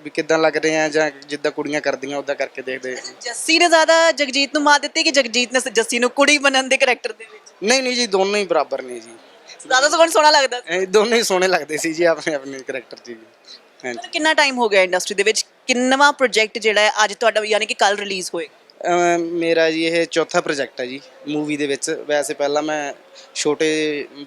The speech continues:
Speaker 1: ਵੱਡੇ Song ਕੀਤੇ ਹੈ ਜੀ, ਉਸ ਤੋਂ ਬਾਅਦ ਮੂਵੀਜ਼ ਦਾ ਮੇਰੀ ਚੌਥੀ ਮੂਵੀਜ਼ ਹੈ ਜੀ।
Speaker 2: ਆਪਣਾ ਸ਼ੁਰੂਆਤ ਤੋਂ ਵੇਖਿਆ ਸੀਗਾ ਐਕਟਿੰਗ ਵੱਲ?
Speaker 1: ਹਾਂਜੀ, ਮੈਨੂੰ ਸ਼ੌਂਕ ਹੈ ਜੀ। ਮੈਂ ਸਕੂਲ ਦੇ ਵਿੱਚ ਵੀ ਏਦਾਂ ਨਾਟਕ ਕਰਨੇ ਜੀ, ਸਿੰਗਿੰਗ ਕਰਨੀ, ਇਹ ਮੇਰਾ ਬਚਪਨ ਤੋਂ ਹੀ ਮਤਲਬ ਸੁਪਨਾ ਹੈ ਜੀ।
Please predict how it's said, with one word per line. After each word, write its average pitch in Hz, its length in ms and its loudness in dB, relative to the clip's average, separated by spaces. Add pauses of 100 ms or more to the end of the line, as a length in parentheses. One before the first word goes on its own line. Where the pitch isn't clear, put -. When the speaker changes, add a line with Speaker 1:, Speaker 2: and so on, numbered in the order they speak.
Speaker 1:
ਵੱਡੇ 139 220 -4
Song 139 380 -6
ਕੀਤੇ 131 340 -8
ਹੈ 123 40 -8
ਜੀ, 139 140 -16 (360)
ਉਸ 139 100 -10
ਤੋਂ 147 120 -4
ਬਾਅਦ 143 160 -4
ਮੂਵੀਜ਼ 143 340 -4
ਦਾ 143 200 2
ਮੇਰੀ 131 200 -6
ਚੌਥੀ 131 320 -10
ਮੂਵੀਜ਼ 120 320 -12
ਹੈ 117 40 -8
ਜੀ। - 160 -18 (540)
Speaker 2:
ਆਪਣਾ 311 380 0
ਸ਼ੁਰੂਆਤ 240 460 2
ਤੋਂ 320 100 -8
ਵੇਖਿਆ 277 280 0
ਸੀਗਾ 262 180 0
ਐਕਟਿੰਗ 247 300 -4
ਵੱਲ? 240 180 -16
Speaker 1:
ਹਾਂਜੀ, 240 180 2
ਮੈਨੂੰ 269 200 0
ਸ਼ੌਂਕ 220 300 2
ਹੈ 214 80 4
ਜੀ। 196 100 -2
ਮੈਂ 196 140 0
ਸਕੂਲ 196 360 0
ਦੇ 196 120 2
ਵਿੱਚ 190 260 0
ਵੀ 190 200 -2
ਏਦਾਂ 175 260 2
ਨਾਟਕ 165 320 2
ਕਰਨੇ 160 340 -2
ਜੀ, 160 160 -4
ਸਿੰਗਿੰਗ 151 340 -6
ਕਰਨੀ, 151 300 -2
ਇਹ - 360 -10
ਮੇਰਾ 226 120 4
ਬਚਪਨ 202 340 -4
ਤੋਂ 202 140 -6
ਹੀ 190 140 -4
ਮਤਲਬ 156 320 -4
ਸੁਪਨਾ 127 380 -8
ਹੈ 120 80 -10
ਜੀ। 113 120 -20